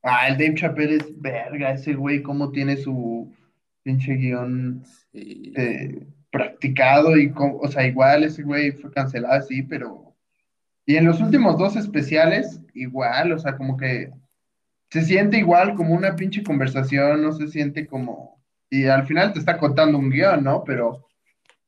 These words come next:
Speaker 1: verga, lo hace muy bien, y, y si te fijas, no son, o sea, sus pinches eh, su, su pinche stand-up, su comedia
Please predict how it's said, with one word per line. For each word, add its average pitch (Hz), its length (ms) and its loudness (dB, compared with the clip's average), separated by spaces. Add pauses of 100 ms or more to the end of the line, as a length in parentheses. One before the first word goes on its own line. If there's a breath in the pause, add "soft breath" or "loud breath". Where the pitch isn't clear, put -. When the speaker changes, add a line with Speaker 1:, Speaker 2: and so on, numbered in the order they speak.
(2250)
Speaker 1:
verga, 151 440 2
lo 135 120 4
hace 139 180 0
muy 139 260 0
bien, 127 500 -2
y, 120 840 -8
y 143 80 -2
si 151 140 -8
te 160 140 0
fijas, 226 440 -2 (340)
no 156 280 2
son, 156 880 0
o 139 120 -6
sea, 143 140 -4
sus 139 280 -4
pinches 160 680 -2 (760 loud breath)
eh, 104 480 -4 (120)
su, - 260 -18
su 151 260 -2
pinche 208 260 2
stand-up, 208 460 4
su 180 120 0
comedia 175 520 2